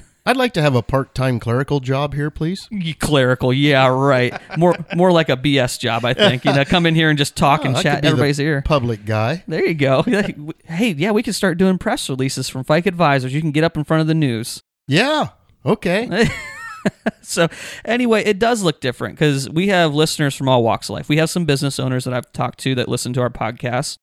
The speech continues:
Speaker 1: We also have, um, some people who are working in large manufacturing, uh, settings, or they're working in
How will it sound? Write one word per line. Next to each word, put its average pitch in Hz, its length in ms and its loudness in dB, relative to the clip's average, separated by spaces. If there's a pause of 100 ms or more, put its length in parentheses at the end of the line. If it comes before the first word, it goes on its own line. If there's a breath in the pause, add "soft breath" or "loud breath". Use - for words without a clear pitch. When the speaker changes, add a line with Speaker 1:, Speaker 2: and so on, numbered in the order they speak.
(220)
Speaker 1:
We 160 140 4
also 151 300 4
have, 131 380 2 (420 loud breath)
um, 123 380 2
some 139 160 0
people 143 240 0
who 151 180 4
are 143 140 4
working 147 480 2
in 135 480 -2
large 123 340 -2
manufacturing, 131 1040 -2
uh, 123 200 -2
settings, 131 680 -2
or 127 280 0
they're 127 200 2
working 131 400 -2
in 123 440 -4